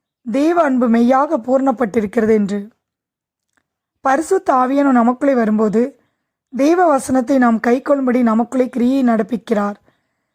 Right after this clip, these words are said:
சத்திய ஆவியானவர் நம்மை சகல சத்தியத்திற்குள்ளும் நடத்துவார். தேவ அன்பு நமக்குள் இருக்கும்போது நாம் தேவனை நேசிக்கவும்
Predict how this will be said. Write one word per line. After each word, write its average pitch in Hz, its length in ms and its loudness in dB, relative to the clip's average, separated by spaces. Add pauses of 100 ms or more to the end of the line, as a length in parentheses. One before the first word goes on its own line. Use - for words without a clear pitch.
சத்திய 294 540 0
ஆவியானவர் 269 440 0
நம்மை 226 420 0 (320)
சகல 311 440 -2
சத்தியத்திற்குள்ளும் 269 840 -2
நடத்துவார். 208 520 -2 (920)
தேவ 330 300 2
அன்பு 277 300 2
நமக்குள் 254 400 0
இருக்கும்போது 226 720 0 (440)
நாம் 247 320 0
தேவனை 320 380 0
நேசிக்கவும் 247 760 0